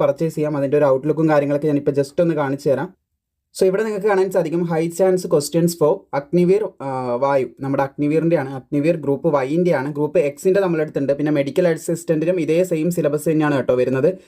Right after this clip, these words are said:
നിങ്ങൾക്ക് താല്പര്യമുള്ളവർക്ക് ഇത് പർച്ചേസ് ചെയ്യാം. ഇതിൻ്റെ കറക്റ്റ് സിലബസും കാര്യങ്ങളൊക്കെ ബേസിലാണ് നമ്മളിത് ക്രിയേറ്റ് ചെയ്തിട്ടുള്ള. ഇംഗ്ലീഷ് ഉണ്ട്, അതുപോലെ തന്നെ നിങ്ങൾക്ക് വരുന്ന എല്ലാ സിലബസും അതിൻ്റെ കാര്യങ്ങളൊക്കെ ഇതിൽ ഉൾപ്പെടുത്തിയിട്ടുണ്ട് നമ്മൾ.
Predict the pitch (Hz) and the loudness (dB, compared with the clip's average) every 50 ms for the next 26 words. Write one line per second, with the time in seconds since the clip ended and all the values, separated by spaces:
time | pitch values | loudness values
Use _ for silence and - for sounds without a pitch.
0 | _ _ - _ 170 180 202 196 196 180 175 170 196 202 196 190 190 190 185 190 | _ _ -4 _ 0 0 2 2 2 0 0 0 0 0 2 4 2 2 2 0
1 | 190 175 180 175 - - 175 170 175 175 165 165 160 147 170 170 165 151 147 - | -2 -2 -2 -2 -2 -2 -2 0 0 0 0 0 0 0 0 0 0 -2 -2 -4
2 | - 165 - 160 143 143 147 147 - 170 151 151 143 143 147 147 147 143 160 143 | -6 -4 0 0 2 2 0 2 0 2 2 2 2 2 0 0 0 0 2 2
3 | 143 139 139 - 151 147 139 143 147 139 135 135 143 143 - 139 135 131 131 139 | 2 0 0 -2 -2 -2 0 0 0 0 0 -2 -4 -2 0 2 2 2 2 0
4 | 135 - 135 135 127 127 120 139 139 139 - 139 127 135 131 127 123 131 139 139 | 0 2 0 0 0 2 0 0 0 0 -2 0 0 0 0 2 0 -2 -2 0
5 | 143 147 156 156 160 185 180 170 175 175 170 170 175 175 - 165 151 147 156 151 | 0 0 0 2 2 2 2 2 0 0 0 0 -2 -2 -2 -2 -2 -2 -2 -2
6 | 180 180 180 180 - _ _ _ _ 143 160 160 175 175 170 160 156 160 170 165 | -2 -6 -6 -6 -14 _ _ _ _ -2 0 0 2 2 2 0 2 2 2 2
7 | 165 170 - 180 165 170 165 156 147 - - 147 143 143 147 151 147 - 165 151 | 0 0 -2 -2 0 0 -4 -4 -6 -4 -2 -2 -2 0 0 -2 -2 -2 -4 -2
8 | 143 143 135 131 139 135 123 123 127 | -2 -2 0 0 0 0 0 -2 -4